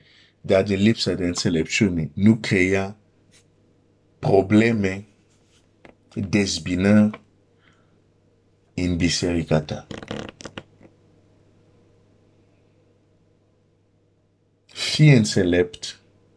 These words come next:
și gândește-te la binele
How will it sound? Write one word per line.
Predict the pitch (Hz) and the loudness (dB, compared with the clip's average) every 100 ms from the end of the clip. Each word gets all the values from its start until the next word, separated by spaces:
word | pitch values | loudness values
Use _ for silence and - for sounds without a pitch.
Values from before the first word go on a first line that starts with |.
| _ _ _ _ _ _ _ | _ _ _ _ _ _ _
și | - 107 | -6 -4
gândește-te | 107 104 113 120 - 101 - 90 90 _ _ _ | 2 4 4 2 0 -2 -2 -4 -4 _ _ _
la | - 98 | 0 2
binele | 92 90 113 107 92 87 87 90 | 2 2 4 4 0 0 -4 -6